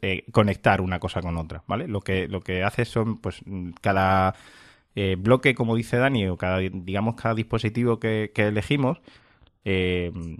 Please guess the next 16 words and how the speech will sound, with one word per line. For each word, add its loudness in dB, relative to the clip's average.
lo -2
va 4
conectando 4
con, 2
con 4
el, -2
con 0
el -2
siguiente. -4
Entonces, 0
eh, -6
como 4
dice 2
Dani, 2
es 2
una 2